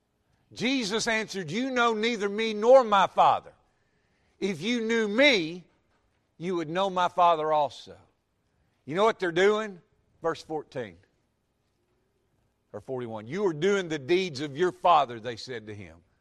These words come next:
"We were not born of fornication." <laughs> You understand where that's coming from?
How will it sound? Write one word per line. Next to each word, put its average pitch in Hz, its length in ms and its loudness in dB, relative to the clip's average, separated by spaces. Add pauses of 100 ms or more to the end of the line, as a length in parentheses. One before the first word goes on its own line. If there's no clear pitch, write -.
(1700)
"We 254 440 0
were 202 240 4
not 202 440 4
born 202 540 4
of 151 200 -6
fornication." 160 840 -6 (920)
<laughs> 139 100 -14 (1120)
You 120 80 -14
understand 160 380 -4
where 160 140 -4
that's 156 160 -4
coming 190 260 -10
from? 185 300 -12